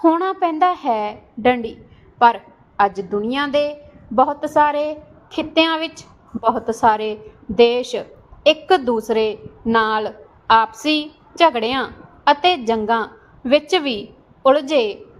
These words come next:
ਨਜ਼ਰ ਆਉਂਦੇ ਹਨ, ਡੰਡੀ। ਚਾਹੇ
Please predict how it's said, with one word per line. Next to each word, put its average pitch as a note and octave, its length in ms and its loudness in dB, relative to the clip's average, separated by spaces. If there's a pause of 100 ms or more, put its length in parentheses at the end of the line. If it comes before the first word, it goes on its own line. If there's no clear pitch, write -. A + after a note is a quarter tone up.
ਨਜ਼ਰ C#4+ 520 0 (420)
ਆਉਂਦੇ E4 340 2
ਹਨ, A3 460 -4 (280)
ਡੰਡੀ। A#3 340 0 (520)
ਚਾਹੇ C#4+ 580 0